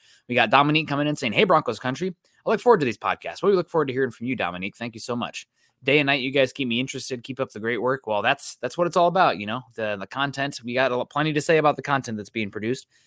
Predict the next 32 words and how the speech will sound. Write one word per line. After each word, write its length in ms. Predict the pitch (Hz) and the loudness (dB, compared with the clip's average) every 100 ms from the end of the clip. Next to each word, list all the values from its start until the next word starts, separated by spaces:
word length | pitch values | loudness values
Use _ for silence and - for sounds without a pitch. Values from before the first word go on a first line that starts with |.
| _ | _
Kevin 240 | 135 127 | -2 -2
Gray, 160 | 117 123 | 0 0
"Best 260 | 120 131 - | 2 0 0
Broncos 400 | 117 127 131 120 | -2 0 -2 -2
podcast 540 | 120 127 127 120 - | -2 -2 0 -4 -2
I 40 | 107 | -4
know." 200 | 104 131 | -2 -4
Ha-, 200 | 120 113 - | -4 -6 -4
thank 160 | 127 | -8
you 60 | 123 | -8
so 140 | 110 113 | -6 -4
much, 240 | 120 - | -4 -6
Kevin. 240 | 113 120 | -6 -6
We 80 | 135 | -6
appreciate 420 | 110 123 117 120 | -8 -10 -8 -4
it. 140 | 135 - _ _ _ | -4 -4 _ _ _
And 100 | 120 | -4
twenty-five 320 | 196 220 240 | 0 2 4
dollars 420 | 190 302 120 - - _ - | 6 6 4 2 -10 _ -4
coming 220 | 160 165 | 0 0
in 120 | 170 | 0
from 220 | - 101 - | -4 -10 -8
E 160 | 156 | -6
J 340 | 165 147 139 143 _ _ _ | -2 0 0 -2 _ _ _
saying, 480 | - 127 123 120 117 - _ _ | -4 -2 0 -2 -4 -10 _ _
"I 140 | 160 | 4
say 300 | 220 - 160 | 4 2 0
use 320 | 147 123 143 117 | 0 0 0 0
the 120 | 117 | -2
non-exclusive 720 | 117 147 147 - 139 - 131 | 0 -2 -6 -6 -6 -4 -6
franchise 580 | - 117 131 131 123 123 | -2 -4 -2 -2 -2 -2
tag. 360 | 104 104 104 | -4 -2 -4